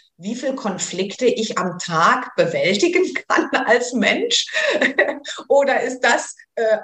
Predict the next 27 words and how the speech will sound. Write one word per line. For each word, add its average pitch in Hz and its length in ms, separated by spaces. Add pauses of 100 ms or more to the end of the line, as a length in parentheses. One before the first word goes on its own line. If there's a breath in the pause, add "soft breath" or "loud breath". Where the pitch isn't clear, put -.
auch 240 320
so 254 160
eine 214 200
ganz 226 400
individuelle 214 920
Sache? 285 340
Wenn 180 140
ich 202 100
jetzt 196 240
einen 185 140
Ehekrach 240 540
mit 214 200
meinem 175 280
Mann 208 340
hab 302 160 (520 loud breath)
und 240 240
auch 196 200
je 208 120
nachdem, 175 520
welchen 185 400
Konflikt 247 560
ich 233 140
mit 233 200
meinem 220 280
Mann 233 260
da 233 240
hab, 247 220